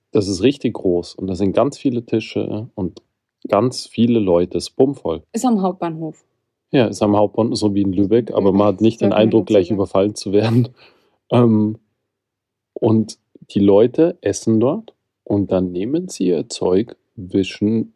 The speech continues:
Speaker 1: den Tisch ab, wenn sie Schmutz gemacht haben und bringen ihr Zeug weg und werfen es weg.
Speaker 2: Ja, und
Speaker 1: Das hört sich total verrückt an, aber es ist, da ist niemand, der irgendwie die Tische abräumt oder abwischt oder sonst
Speaker 2: Mhm.
Speaker 1: irgendwas, sondern die Leute machen das selber und jeder macht das.
Speaker 2: Ja.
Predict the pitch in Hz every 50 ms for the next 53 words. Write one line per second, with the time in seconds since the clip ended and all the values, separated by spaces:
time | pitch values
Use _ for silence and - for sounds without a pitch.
0 | _ - 92 90 87 82 - - 92 90 - - - - 120 123 - - 98 92
1 | 90 87 - - - 82 - - _ _ _ - - - 95 90 90 - - -
2 | 92 90 92 92 - - - 110 120 143 202 226 - - 107 95 87 - - 101
3 | 95 90 95 95 98 - 110 90 87 - - - - 80 87 - - 92 95 92
4 | - - 123 120 113 113 113 113 - - 120 - - 151 135 - - - _ _
5 | _ _ _ _ _ _ _ _ _ _ _ _ _ _ _ _ _ _ _ _
6 | _ _ - - 240 220 - - _ _ - 208 202 202 190 - 120 123 - -
7 | 123 120 - 117 - 120 120 117 - 117 117 131 - - - 120 127 135 - 104
8 | 98 107 104 - - - - - _ 131 123 - 107 - - - - - _ _
9 | _ _ _ - 117 113 120 151 139 - - 147 143 139 135 123 107 113 113 113
10 | 117 110 104 104 98 95 - 98 - - - 127 - - 127 - 107 - - _
11 | - - _ - 98 95 92 92 95 92 95 90 - - 107 - - _ - 110
12 | - - - 107 95 90 90 101 117 123 123 - 104 98 95 95 95 92 - 104
13 | 104 101 98 98 104 120 127 120 127 120 120 113 - 113 104 98 - - 127 131
14 | 123 98 90 87 98 127 139 139 104 101 92 87 - _ - - - 214 208